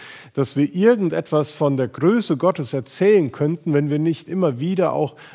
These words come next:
neue Aspekte des Glaubens für uns entdecken würden. Wenn unsere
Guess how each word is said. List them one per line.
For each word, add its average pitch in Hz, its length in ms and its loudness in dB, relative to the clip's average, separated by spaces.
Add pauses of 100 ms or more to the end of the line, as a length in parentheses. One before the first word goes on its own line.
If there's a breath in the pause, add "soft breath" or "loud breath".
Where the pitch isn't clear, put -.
neue 175 400 2
Aspekte 160 520 -4
des 135 180 -6
Glaubens 151 400 -2
für 147 100 -6
uns 151 160 -2
entdecken 139 480 -4
würden. 92 260 -8 (380)
Wenn 139 160 2
unsere 156 380 0